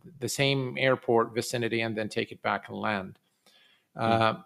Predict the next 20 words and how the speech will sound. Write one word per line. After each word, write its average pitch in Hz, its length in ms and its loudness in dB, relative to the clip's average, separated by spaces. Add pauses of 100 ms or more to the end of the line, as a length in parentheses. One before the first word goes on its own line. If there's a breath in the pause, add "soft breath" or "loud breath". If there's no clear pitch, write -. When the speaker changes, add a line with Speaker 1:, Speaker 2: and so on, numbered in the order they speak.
Speaker 1:
but - 200 4
maybe 165 340 6
I 151 200 6
will 120 540 4 (340)
actually 151 360 6
do 139 240 2
short 135 640 4 (640)
full 127 300 4
flights. 131 840 0
Uh, 117 320 2
for 117 200 2
example, 113 680 2
we 107 120 -2
can 113 200 -6
do 113 220 2
one, 110 640 -4 (580)
uh, 101 420 -2
from 110 320 -2
Corfu 117 800 2
to, 107 760 -4